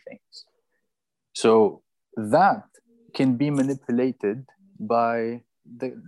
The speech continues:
societies in Yehuma. They're very powerful when it comes to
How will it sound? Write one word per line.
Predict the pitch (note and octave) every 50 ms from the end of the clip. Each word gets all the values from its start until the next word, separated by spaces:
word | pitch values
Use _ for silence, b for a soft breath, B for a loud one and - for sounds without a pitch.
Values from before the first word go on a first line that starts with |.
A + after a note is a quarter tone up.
| - - - - C#3+
societies | - - - D#3 D#3 D3 C#3+ - C#3+ B2+ C3+
in | C3+ C3 B2+
Yehuma. | B2+ C#3+ D#3 D#3+ D3+ C#3+
They're | D3 C#3 B2+ B2 D3 D3
very | C#3+ C#3 - - -
powerful | D3 D3 C3+ B2 A#2 - - G2+ - D#3+ E3+ - _ _ _ _ _ _ _ _ _ _
when | - C#3 C#3+
it | - -
comes | D#3+ D#3+ C#3+ - -
to | D#3 D#3 D3+ D3+ C#3+ C#3